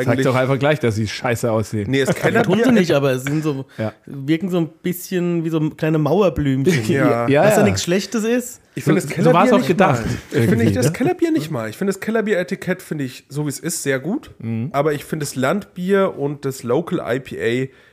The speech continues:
Speaker 1: die wirken neben unseren ganzen Etiketten immer so ein bisschen verloren.
Speaker 2: Ja.
Speaker 1: Und ich finde,
Speaker 2: Mhm.
Speaker 1: die, die sollen ja auch nicht outstanding sein. Es soll ja auch das Bodenständige schon irgendwie
Speaker 2: Ja.
Speaker 1: darstellen, aber das beim Local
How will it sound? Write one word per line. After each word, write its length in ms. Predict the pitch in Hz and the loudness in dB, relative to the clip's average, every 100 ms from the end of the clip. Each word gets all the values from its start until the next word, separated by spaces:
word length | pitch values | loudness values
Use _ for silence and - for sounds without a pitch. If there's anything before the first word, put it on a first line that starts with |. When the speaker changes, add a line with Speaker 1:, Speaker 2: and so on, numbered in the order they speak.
| _ | _
Speaker 1:
die 120 | 123 | -4
wirken 280 | 120 170 156 | -2 -2 -2
neben 300 | 127 151 185 | -2 -2 -2
unseren 340 | 139 135 135 123 | -6 -6 -6 -4
ganzen 320 | 127 156 - | -4 -4 -8
Etiketten 560 | 117 131 - 143 - | -8 -8 -6 -6 -6
immer 200 | - 131 | -8 -4
so 80 | 131 | -4
ein 100 | 123 | -4
bisschen 260 | 120 - 120 | -6 -8 -10
verloren. 540 | 127 104 101 - 95 - | -10 -10 -10 -12 -16 -10
Speaker 2:
Ja. 280 | 113 120 123 - - _ - | -4 -2 -2 -6 -20 _ -8
Speaker 1:
Und 120 | 120 | -6
ich 100 | 127 | -4
finde, 240 | 165 165 - - | -4 -6 -10 -16
Speaker 2:
Mhm. 220 | 117 95 | -12 -8
Speaker 1:
die, 180 | 117 139 | -4 -4
die 120 | 135 | -4
sollen 220 | 135 160 185 | -2 0 0
ja 100 | 143 | 0
auch 120 | 147 | -2
nicht 180 | 139 - | -4 0
outstanding 600 | 139 139 - 165 196 127 | 0 0 -2 0 0 -2
sein. 180 | 120 113 | -4 -6
Es 100 | 110 | -4
soll 160 | 143 | -2
ja 100 | 151 | 2
auch 180 | 123 123 | 0 -2
das 200 | - 123 | -8 -12
Bodenständige 640 | - 123 120 - 117 113 113 | -6 -6 -6 -6 -6 -6 -6
schon 180 | 131 | -6
irgendwie 600 | - 139 151 170 170 165 160 _ _ _ _ _ _ _ _ 196 - | -6 -6 -6 -6 -6 -8 -10 _ _ _ _ _ _ _ _ -10 -2
Speaker 2:
Ja. 100 | 120 | -2
Speaker 1:
darstellen, 600 | 180 - 165 185 214 - | -2 -2 0 2 0 -4
aber 380 | - 151 156 | -4 0 0
das 340 | 156 156 - - | -2 -6 -10 -10
beim 160 | 139 143 | -6 -2
Local 300 | 143 185 175 | 0 0 -2